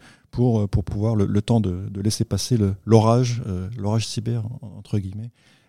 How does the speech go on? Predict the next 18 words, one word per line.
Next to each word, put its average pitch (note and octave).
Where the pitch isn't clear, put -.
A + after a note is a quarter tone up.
et, G#2+
et, G#2+
et, F#2+
euh, G2
et G2+
ont G2
réouvert A2
le, F2+
leur F2+
site -
une G2
fois A2
que G2+
la, -
les G2
attaques A2
par G2
saturation G#2+